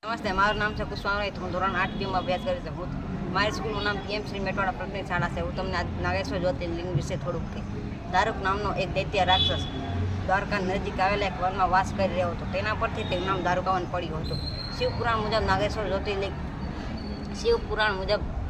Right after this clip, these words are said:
દારૂકાવન નાગેશ્વર જ્યોતિર્લિંગ એ નકારાત્મક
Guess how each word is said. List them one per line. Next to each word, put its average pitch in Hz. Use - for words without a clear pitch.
દારૂકાવન 208
નાગેશ્વર 185
જ્યોતિર્લિંગ 190
એ 220
નકારાત્મક 220